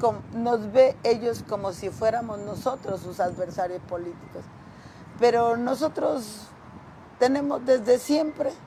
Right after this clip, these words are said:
desde que nacimos, a pesar de muchas cosas,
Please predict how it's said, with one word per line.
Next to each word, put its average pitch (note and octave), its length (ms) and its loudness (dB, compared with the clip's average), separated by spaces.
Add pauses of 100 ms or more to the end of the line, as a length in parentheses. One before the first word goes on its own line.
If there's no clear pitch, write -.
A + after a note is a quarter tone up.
desde A#3+ 300 2
que B3 140 2
nacimos, C4+ 760 -2 (360)
a A3 140 8
pesar B3 560 4
de G3 400 -4
muchas A#3 440 0
cosas, A#3 460 -4